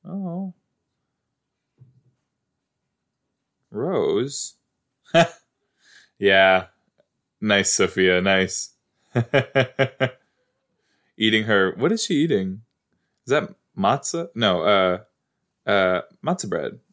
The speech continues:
No? What is that called? Isn't that matzah bread? No. What's that called?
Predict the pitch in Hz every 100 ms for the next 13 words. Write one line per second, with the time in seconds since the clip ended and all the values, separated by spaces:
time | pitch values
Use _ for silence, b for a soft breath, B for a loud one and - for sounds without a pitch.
0 | - 131 226 247 - 170 196 180 170 113
1 | 82 117 _ _ _ _ _ _ _ _
2 | _ _ _ _ _ _ _ _ _ _
3 | _ _ _ - 151 233 185 196 247 285
4 | 302 - _ _ 131 95 - - 170 254
5 | 220 196 - 104